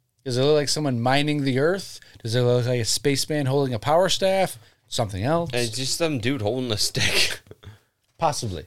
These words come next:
Speaker 1: Maybe
Speaker 2: It
Speaker 1: he's
Speaker 2: could
Speaker 1: wearing
Speaker 2: be,
Speaker 1: a mask and
Speaker 2: it
Speaker 1: he has a flute.
Speaker 2: coulda, oh, it could have been like a fucking walking stick. Maybe he had a bum knee or something.
Speaker 1: Right? Uh, to me, it looks like a stripper on a pole or just a person holding
Speaker 2: Oh.
Speaker 1: a staff.
Speaker 2: Maybe.
Speaker 1: Standing on a rock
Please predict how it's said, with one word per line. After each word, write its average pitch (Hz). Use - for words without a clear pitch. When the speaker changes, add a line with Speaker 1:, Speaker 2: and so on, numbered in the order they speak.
Speaker 1:
Maybe 135
Speaker 2:
It 147
Speaker 1:
he's 196
Speaker 2:
could 156
Speaker 1:
wearing 165
Speaker 2:
be, 151
Speaker 1:
a -
mask 143
and 139
Speaker 2:
it 135
Speaker 1:
he -
has 127
a 127
flute. -
Speaker 2:
coulda, -
oh, 208
it 110
could 151
have 143
been 156
like 160
a 156
fucking 156
walking 165
stick. 98
Maybe 127
he 135
had 135
a 117
bum 123
knee 160
or 101
something. 101
Speaker 1:
Right? 196
Uh, 147
to -
me, 247
it 220
looks 180
like 185
a 127
stripper 190
on 156
a 120
pole 151
or 147
just 165
a 143
person 156
holding 147
Speaker 2:
Oh. 101
Speaker 1:
a 95
staff. -
Speaker 2:
Maybe. 101
Speaker 1:
Standing 165
on 156
a 135
rock 135